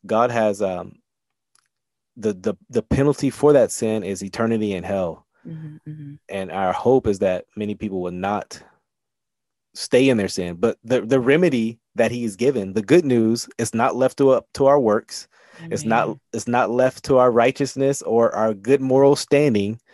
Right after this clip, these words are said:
Speaker 2: That's
Speaker 1: or how
Speaker 2: right.
Speaker 1: well our neighbor sees us. It's not, it's, um, oftentimes when I'm preaching,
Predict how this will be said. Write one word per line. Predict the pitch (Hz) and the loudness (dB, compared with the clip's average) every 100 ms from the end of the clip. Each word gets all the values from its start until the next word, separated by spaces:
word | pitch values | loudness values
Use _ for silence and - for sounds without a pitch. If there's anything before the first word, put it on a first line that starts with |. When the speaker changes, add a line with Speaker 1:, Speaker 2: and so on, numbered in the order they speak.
| _ | _
Speaker 2:
That's | - - | -10 -4
Speaker 1:
or | 98 | 0
how | 117 | 4
Speaker 2:
right. | 113 | 4
Speaker 1:
well | 120 127 127 | 6 6 6
our | 110 117 | 4 2
neighbor | 127 180 117 | -2 -2 -4
sees | - 98 85 | -6 -8 -8
us. | 95 104 - - _ _ _ _ - - | -8 -10 -12 -20 _ _ _ _ -20 -14
It's | 101 117 | -10 -4
not, | 117 131 - _ _ _ - | -2 -4 -6 _ _ _ -20
it's, | 92 - - _ | -20 -20 -20 _
um, | 101 95 87 82 _ _ _ _ _ _ _ _ - | -10 -8 -10 -12 _ _ _ _ _ _ _ _ -4
oftentimes | 113 110 107 110 98 | -4 -4 -2 -2 -2
when | 107 | -6
I'm | 98 | -6
preaching, | 87 120 110 104 92 | -6 -6 -6 -8 -10